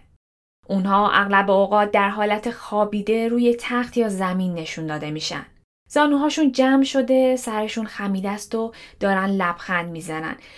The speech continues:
یا اگه در چنین حالتی نباشن، در حال تمیز کردن خونه یا مراقبت از فرزندانشونن. در مقابل،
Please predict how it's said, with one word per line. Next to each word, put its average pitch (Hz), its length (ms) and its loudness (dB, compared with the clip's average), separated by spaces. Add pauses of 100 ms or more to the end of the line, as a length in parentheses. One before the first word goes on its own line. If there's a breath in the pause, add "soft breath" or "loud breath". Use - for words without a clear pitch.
(140 loud breath)
یا 339 80 4
اگه 320 180 2
در 277 180 4
چنین 247 360 2
حالتی 240 440 2
نباشن، 214 720 -2
در 196 200 2
حال 196 220 0
تمیز 190 420 -6
کردن 185 400 -4
خونه 202 460 -4 (280 loud breath)
یا 285 100 0
مراقبت 302 520 2
از 294 160 -4
فرزندانشونن. 170 1120 -6 (840)
در 180 160 0
مقابل، 190 540 2